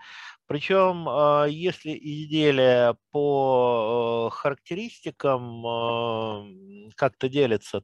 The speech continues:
то можно создать ресурсную спецификацию на номенклатуру плюс характеристику,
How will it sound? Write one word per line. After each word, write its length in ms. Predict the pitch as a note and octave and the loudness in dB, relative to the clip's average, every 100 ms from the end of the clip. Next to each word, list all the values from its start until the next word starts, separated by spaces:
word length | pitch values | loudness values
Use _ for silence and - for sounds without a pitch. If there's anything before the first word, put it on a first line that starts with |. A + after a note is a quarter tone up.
| - | -2
то 260 | D#3 D#3+ - - - - | 0 -2 -4 -14 -16 -16
можно 840 | C3 D#3 D#3 B2 C3 B2 A2+ A2+ A2 | -8 -2 -2 -4 -6 -4 -4 -4 -6
создать 480 | - C#3+ C#3+ C#3+ B2+ | -4 -4 -2 -6 -6
ресурсную 540 | C3 - C#3 - B2 | -10 -10 -14 -12 -16
спецификацию 1000 | - A#2+ - - C#3 - C3+ B2 - A2+ | -12 -12 -10 -6 -4 2 2 0 -4 -4
на 120 | B2+ C3 | -2 -4
номенклатуру 680 | A#2+ A#2+ B2+ C3 B2+ B2 - | -4 -6 0 0 0 -6 -6
плюс 180 | B2+ - | -10 -6
характеристику, 840 | D3 D3 G#3+ B3+ C4 - - A#3 | -8 -4 -2 -2 -4 -10 -8 -6